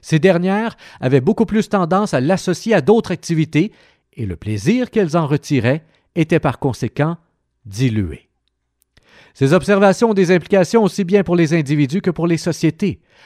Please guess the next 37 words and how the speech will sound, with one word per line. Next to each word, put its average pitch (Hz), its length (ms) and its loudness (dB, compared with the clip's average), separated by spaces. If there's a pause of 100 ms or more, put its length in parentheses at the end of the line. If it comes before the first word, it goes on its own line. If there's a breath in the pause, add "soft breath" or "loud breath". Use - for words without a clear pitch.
(120)
La 110 100 -4
gestion 208 400 0
de 190 120 2
son 190 240 -2
temps 127 240 -4 (260 soft breath)
est 131 220 0
un 214 100 4
des 170 120 2
domaines 175 640 0
de 131 180 0
la 151 200 4
vie 165 240 -2
sur 165 160 -4
lequel 185 360 0
les 147 160 2
gens 190 260 -2
exercent 147 480 -2 (240)
un 147 140 0
vague 123 480 0
contrôle. 98 640 -6 (480 loud breath)
Rares 208 320 2
sont 208 160 -2
les 202 160 6
gens 202 200 0
qui 175 120 -2
peuvent 180 240 0
s'obliger 196 720 0
à 160 240 4
être 175 180 -2
de 151 120 0
nature 165 500 0
enjouée, 160 500 0 (300 loud breath)
mais 123 160 0
certains 208 480 -2
pourront 180 460 2
en 202 140 0
revanche 127 640 -2